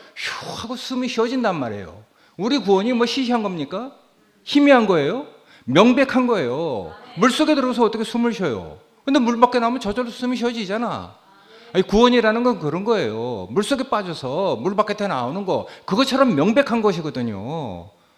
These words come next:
왜 그게 희미합니까? 아, 나 그래서 악인의 꾀를 쫓지 않는 이 사람, 중학교 때는 내가 정말 내 책상에 써붙였지만 내가 그 의미를 몰랐다.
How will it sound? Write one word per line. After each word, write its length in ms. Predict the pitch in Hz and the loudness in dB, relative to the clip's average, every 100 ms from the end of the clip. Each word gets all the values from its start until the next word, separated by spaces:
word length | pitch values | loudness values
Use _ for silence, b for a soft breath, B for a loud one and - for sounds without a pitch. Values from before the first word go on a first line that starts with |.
| b b b _ _ _ | b b b _ _ _
왜 100 | 302 | 2
그게 240 | 302 294 | 2 2
희미합니까? 920 | 294 302 277 226 214 - 131 139 233 _ _ _ _ _ _ _ _ _ _ _ _ _ _ _ _ - | 2 4 4 4 0 -2 -4 -4 -10 _ _ _ _ _ _ _ _ _ _ _ _ _ _ _ _ -2
아, 100 | 294 | 2
나 120 | 269 | 2
그래서 300 | 262 220 208 | 0 0 0
악인의 440 | 139 165 220 214 | 2 2 2 0
꾀를 260 | 220 202 196 | 2 0 2
쫓지 260 | 214 214 | -4 0
않는 320 | 190 123 135 156 | 0 0 -2 -2
이 80 | |
사람, 680 | 120 131 117 95 104 107 80 - b b | -4 -6 -8 -8 -8 -8 -12 -18 b b
중학교 420 | - 185 180 180 | 2 4 4 0
때는 180 | 170 160 | 0 0
내가 180 | 139 135 | 0 0
정말 320 | 135 143 139 | -2 -2 0
내 120 | 131 | 0
책상에 380 | 131 160 180 156 | -2 -8 -8 -8
써붙였지만 720 | 147 160 139 127 113 117 123 | -6 -8 -8 -12 -10 -6 -2
내가 140 | 131 131 | -2 0
그 180 | 135 | 0
의미를 300 | 147 156 156 | 2 0 -2
몰랐다. 600 | 170 117 196 196 95 76 | -2 -2 -4 -4 -10 -10